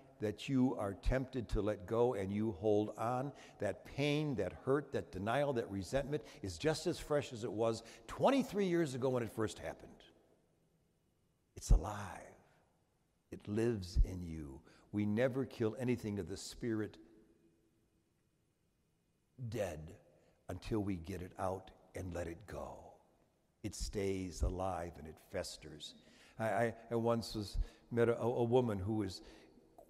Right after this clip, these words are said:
very old. Her husband had long died,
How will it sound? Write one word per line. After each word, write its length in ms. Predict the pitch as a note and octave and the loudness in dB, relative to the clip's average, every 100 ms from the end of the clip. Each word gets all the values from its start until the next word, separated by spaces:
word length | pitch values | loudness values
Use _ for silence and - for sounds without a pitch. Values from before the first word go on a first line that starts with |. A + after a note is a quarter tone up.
| C#3+ | -10
very 300 | F2+ D3+ C#3 | 4 8 8
old. 380 | G#2+ F#2 G#2 A#2+ - - - - - _ _ | 8 4 0 -6 -16 -20 -20 -20 -20 _ _
Her 80 | G2+ | 0
husband 320 | G#2 B2+ A2 | 2 2 2
had 120 | G#2 | 0
long 600 | G2+ G#2 A#2 C#3 C#3 B2+ - - | 2 4 4 4 2 -4 -8 -8
died, 440 | F#2+ F#2 E2 G#2 | -4 -4 -2 -4